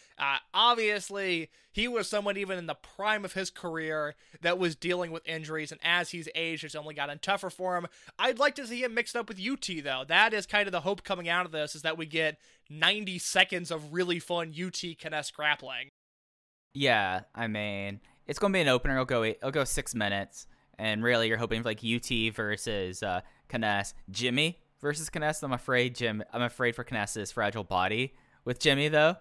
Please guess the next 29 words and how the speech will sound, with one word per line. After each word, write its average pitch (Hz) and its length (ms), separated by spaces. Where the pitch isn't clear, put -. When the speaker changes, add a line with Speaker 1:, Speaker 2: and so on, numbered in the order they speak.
Speaker 2:
to - 80
be 147 100
honest. 147 420
But 156 220
it's - 140
a 247 60
fun 156 340
little, 170 240
like, 165 240
little, 160 240
like, 151 220
appetizer. 92 720
You 101 80
know, 110 160
they're 127 140
just 123 140
teasing 131 340
us 87 100
a 95 60
little 82 180
bit 82 140
before - 180
we 95 80
get 101 140
into 92 160
the 92 80
show 95 160
itself. 85 480
And, 87 260